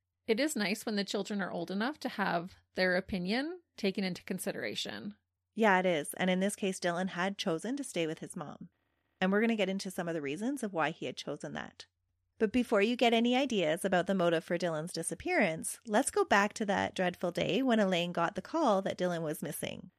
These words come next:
Speaker 2: On the evening of November nineteenth, when Elaine got the message about Dylan being missing, she, Corey, and her husband Mike drove to Durango to help search for Dylan. Elaine had an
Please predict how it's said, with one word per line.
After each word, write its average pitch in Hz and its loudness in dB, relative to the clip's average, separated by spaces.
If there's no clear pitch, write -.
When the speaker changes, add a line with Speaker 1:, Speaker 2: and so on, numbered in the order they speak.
Speaker 2:
On 202 4
the 311 4
evening 190 -2
of 185 -2
November 175 0
nineteenth, 208 -2
when 202 2
Elaine 196 4
got 220 2
the 240 0
message 185 0
about 170 0
Dylan 180 -2
being 160 -4
missing, 196 -2
she, 233 0
Corey, 190 4
and 190 0
her 220 4
husband 254 0
Mike 185 -2
drove 180 4
to 240 -8
Durango 180 0
to 190 0
help 185 -2
search - -2
for - -6
Dylan. 143 -8
Elaine 214 2
had 196 0
an 185 0